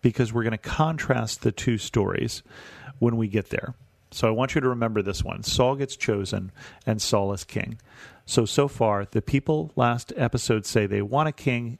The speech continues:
and this episode, we read that God gives them a king,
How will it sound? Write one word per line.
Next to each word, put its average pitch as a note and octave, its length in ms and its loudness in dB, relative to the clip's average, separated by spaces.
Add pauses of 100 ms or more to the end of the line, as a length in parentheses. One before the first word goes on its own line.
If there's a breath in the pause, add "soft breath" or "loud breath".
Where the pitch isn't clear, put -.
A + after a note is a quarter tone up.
and G#2+ 260 0
this B2+ 260 2
episode, G2+ 600 0 (600 loud breath)
we A2+ 180 4
read G#2 500 0
that A2 440 -2
God A2 440 2
gives G2+ 300 2
them F#2 100 -2
a F#2+ 40 -4
king, G2 460 -4